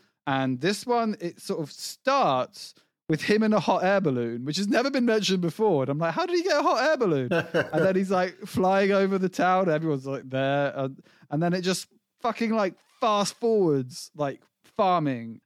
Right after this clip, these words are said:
Speaker 1: and, like, agriculture and mapping and all this, like, cool stuff that usually it would take, like, an episode or two to do. But it feels like it's just trying to do that to get to the, the ship, where what they really wanna do is they wanna do One Piece and Stone World, where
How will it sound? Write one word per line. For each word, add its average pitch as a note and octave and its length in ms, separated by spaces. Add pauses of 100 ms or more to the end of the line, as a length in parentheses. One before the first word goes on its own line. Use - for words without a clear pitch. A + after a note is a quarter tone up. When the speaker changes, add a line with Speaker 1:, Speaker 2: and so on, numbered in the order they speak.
Speaker 1:
and, D3 220
like, C#3+ 240
agriculture E3 800
and A#2 160
mapping C#3 640
and B2+ 100
all G#3+ 140
this, G3 220 (220)
like, D3 320
cool D#3+ 280
stuff D#3 380
that C#3 120
usually D3 380
it C3+ 40
would C3+ 140
take, C3 160
like, A#2+ 220
an C3 80
episode B2+ 320
or A#2 40
two A#2+ 240
to - 140
do. C3 320 (760)
But F#3 120
it F#3 100
feels A#3+ 200
like A#3 100
it's F#3 80
just G3 140
trying G#3 160
to F3 60
do E3+ 200
that E3+ 280
to - 80
get D3+ 280
to D3+ 120
the, C3 300
the A#2+ 140
ship, - 360 (460)
where C3+ 160
what C#3 260
they D3+ 120
really F#3+ 300
wanna D3+ 200
do C3+ 160
is C3 120
they C3 160
wanna C3+ 560
do B2+ 240
One C3+ 280
Piece B2 320
and A2+ 160
Stone B2+ 360
World, A2+ 300
where A2+ 280